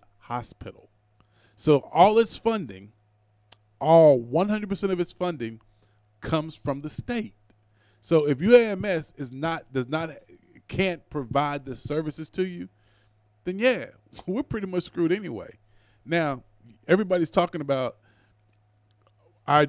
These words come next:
I disagree with people going back to work. Find another solution that will put money into our economy, and we'll have the conversation. But other than people moving around and milling about again,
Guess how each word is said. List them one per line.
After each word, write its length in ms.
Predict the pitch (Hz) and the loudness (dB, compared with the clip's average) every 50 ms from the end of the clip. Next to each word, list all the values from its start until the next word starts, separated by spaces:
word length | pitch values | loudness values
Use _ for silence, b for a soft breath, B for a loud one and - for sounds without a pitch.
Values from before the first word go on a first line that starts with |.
| 135 - | -2 -6
I 60 | - | -10
disagree 400 | 143 135 180 175 - 160 143 160 | 2 4 4 4 4 2 2 4
with 100 | 156 147 | 4 4
people 220 | - 170 151 139 131 | 2 0 -4 -4 -2
going 180 | 147 156 143 | -2 -2 -2
back 180 | 139 139 135 - | -2 -4 -6 -6
to 80 | 139 131 | -6 -4
work. 360 | 147 175 170 160 - _ _ _ _ _ _ _ _ _ _ | -2 -2 -2 -4 -6 _ _ _ _ _ _ _ _ _ _
Find 380 | _ - - - 156 165 185 196 | _ -8 -2 0 2 2 2 0
another 260 | 190 196 196 185 190 | 0 -2 -4 -4 -4
solution 680 | 175 - 185 180 185 226 233 - - - 131 131 135 - - - - - _ _ _ _ - | -4 -4 -2 -2 0 0 0 0 -2 -6 -8 -10 -10 -16 -20 -20 -20 -20 _ _ _ _ 2
that 180 | 139 139 139 | 4 4 4
will 100 | 139 139 | 4 0
put 220 | - - 175 156 123 | 0 0 0 -2 0
money 340 | 131 143 151 165 170 165 160 | -2 -2 -2 -2 -2 -4 -6
into 300 | 160 - - 190 180 156 | -6 -4 -2 0 0 0
our 180 | 151 151 139 | -2 -4 -4
economy, 640 | 135 127 - - 240 262 240 202 131 117 113 113 123 _ _ _ _ _ - | -6 -8 -8 -8 -8 -8 -8 -8 -10 -12 -14 -14 -18 _ _ _ _ _ -12
and 160 | 147 143 135 | -10 -6 -2
we'll 160 | 135 156 156 | -2 -2 -2
have 200 | 123 139 139 131 | -2 -4 -6 -6
the 60 | 127 135 | -8 -10
conversation. 720 | - - 143 143 143 151 - - - 247 - - 104 92 - b b b b b | -10 -10 -12 -12 -12 -12 -10 -8 -8 -8 -8 -10 -16 -20 -20 b b b b b
But 140 | - 135 - - - | -14 -14 -12 -6 -4
other 160 | 160 165 180 | -2 -2 0
than 120 | 170 170 | -2 -2
people 240 | 143 175 185 165 170 | -2 -4 -2 -2 -4
moving 340 | 151 143 151 165 156 170 165 | -2 0 0 0 0 0 -4
around 340 | 160 151 151 156 156 160 160 | -6 -6 -6 -6 -6 -6 -8
and 100 | 139 135 | -8 -6
milling 240 | 147 151 160 156 151 | -6 -6 -4 -6 -6
about 260 | 135 127 139 151 165 | -6 -6 -8 -6 -8
again, 440 | 165 160 165 185 185 180 180 185 | -10 -10 -12 -12 -12 -12 -14 -16